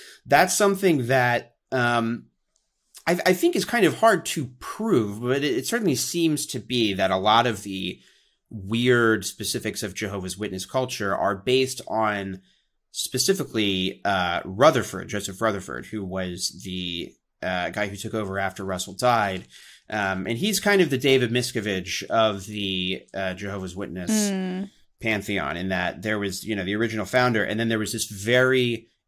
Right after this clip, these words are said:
Speaker 1: ambitious, kind of evil, gross guy who saw an opportunity <laughs> and, uh,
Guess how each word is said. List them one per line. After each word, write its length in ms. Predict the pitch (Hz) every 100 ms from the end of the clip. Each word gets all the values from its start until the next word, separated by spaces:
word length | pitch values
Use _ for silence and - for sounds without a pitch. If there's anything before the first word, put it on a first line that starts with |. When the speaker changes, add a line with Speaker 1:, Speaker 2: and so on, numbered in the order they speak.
| _
Speaker 1:
ambitious, 1120 | 110 107 92 - 120 - 123 - - - - - _ _ _ _ _ -
kind 380 | - 170 196
of 180 | 147 120
evil, 480 | 135 143 151 123 120
gross 400 | 120 120 113 -
guy 440 | 123 104 92 92
who 180 | 92 107
saw 280 | - 117 104
an 60 | 98
opportunity 760 | 92 95 - 101 107 104 -
<laughs> 40 | 123
and, 340 | 123 120 -
uh, 240 | 104 101